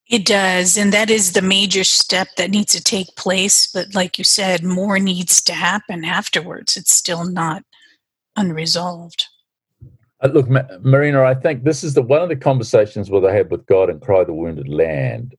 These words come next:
Speaker 2: Um, he said this. He said, "The problem is with your two people," and I, you might, this may ring some bells for what's happening in America, but the problem with your two people, Pākehā and,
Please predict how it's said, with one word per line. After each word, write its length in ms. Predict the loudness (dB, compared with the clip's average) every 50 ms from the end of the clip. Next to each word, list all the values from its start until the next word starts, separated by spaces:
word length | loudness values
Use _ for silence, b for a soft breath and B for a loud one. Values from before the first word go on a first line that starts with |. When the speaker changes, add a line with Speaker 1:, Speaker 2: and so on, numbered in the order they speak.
| _ -4 -2
Speaker 2:
Um, 300 | -2 -2 -2 -4 -6 -10 _ _ _ _ _ _ _ _ _ _ _ _
he 140 | _ -6 -6
said 320 | -4 -2 -2 0 0 0
this. 320 | 2 2 2 2 2 -2 -8
He 100 | -12 -12
said, 260 | -6 -4 -4 -2 0
"The 80 | -2
problem 640 | -4 -4 -2 0 2 2 2 0 -4 -6 -8 -8 -8 -2
is 420 | 0 0 2 2 0 -4 -6 -8
with 220 | -6 -6 -6 -4 -4
your 180 | -4 -4 -4
two 280 | -4 -6 -4 -4 -4 -4
people," 560 | -2 -4 -4 -4 -4 -6 _ -8 -6 -6 -6
and 160 | -6 -4 -2
I, 140 | -2 -2 -2 -4
you 180 | -8 -10 -8 -6
might, 260 | -4 -4 -4 -4 -4 -8 _ _
this 240 | -10 -10 -10 -10
may 300 | -6 -4 -4 -4 -4 -6 -8 -14 _ _ _ _ _ _ _ -20
ring 300 | -12 -8 -8 -8 -8 -8
some 280 | -12 -12 -8 -8 -4 -2
bells 360 | -2 0 0 -2 -2 -4 -6
for 160 | -6 -4 -2
what's 220 | -2 -2 -2 -2
happening 400 | -4 -4 -4 -4 -6 -8 -8 -8
in 100 | -8 -8
America, 480 | -6 -6 -4 -4 -4 -4 -6 -6 -8 -8
but 300 | -6 -4 -4 -4 -4 -8 _ _ _ _ _ _ _ _ _ _ _ _ _ _ _
the 60 | -8
problem 440 | -8 -2 0 2 2 2 0 -2 -2
with 200 | -2 -4 -2 -2
your 100 | -4 -4
two 220 | -4 -4 -4 -6 -4
people, 420 | -4 -6 -8 -6 -6 -8 -10 -10
Pākehā 760 | -6 -4 -4 -4 -4 -6 -8 -6 -4 -2 -2 -4 -6 -8 -10
and, 380 | -10 -10 -8 -8 -10 -10 -12